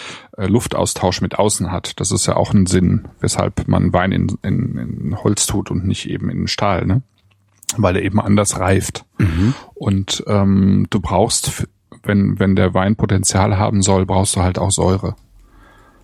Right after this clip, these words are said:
Speaker 1: Ähm, und das hat der Wein halt nicht. Deswegen wird das immer ein Wein bleiben, der, ähm,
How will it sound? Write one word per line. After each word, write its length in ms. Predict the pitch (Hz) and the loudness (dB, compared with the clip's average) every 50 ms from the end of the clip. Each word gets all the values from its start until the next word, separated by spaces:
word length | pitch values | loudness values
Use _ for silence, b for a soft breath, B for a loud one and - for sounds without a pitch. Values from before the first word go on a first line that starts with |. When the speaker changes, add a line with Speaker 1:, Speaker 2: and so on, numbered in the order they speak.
| b b b _ _ - | b b b _ _ -4
Speaker 1:
Ähm, 500 | - 95 92 92 90 92 92 95 98 113 - | -2 0 0 2 2 2 0 0 0 -2 -2
und 140 | - 98 - | -2 0 0
das 160 | 92 - - | 0 0 0
hat 120 | 98 - | 0 2
der 200 | 98 95 95 87 | 2 2 2 2
Wein 220 | 92 92 92 92 92 | 2 2 2 4 4
halt 180 | 92 87 - | 2 2 2
nicht. 220 | - 98 87 - - | 2 0 2 2 0
Deswegen 400 | 98 - - - 92 92 92 95 | 0 2 2 2 2 2 2 2
wird 100 | 92 - | 2 0
das 160 | 98 - - | 0 0 2
immer 160 | 85 98 98 | 2 2 4
ein 140 | 98 95 87 | 4 4 2
Wein 260 | 87 90 92 95 90 | 2 4 4 2 2
bleiben, 380 | 98 92 87 87 87 92 90 - | 2 2 2 2 2 0 0 0
der, 420 | - 85 90 87 87 90 - - | 0 2 2 2 2 2 0 0
ähm, 520 | - 90 90 90 90 90 87 87 90 90 | 0 0 0 0 2 2 0 0 -2 -4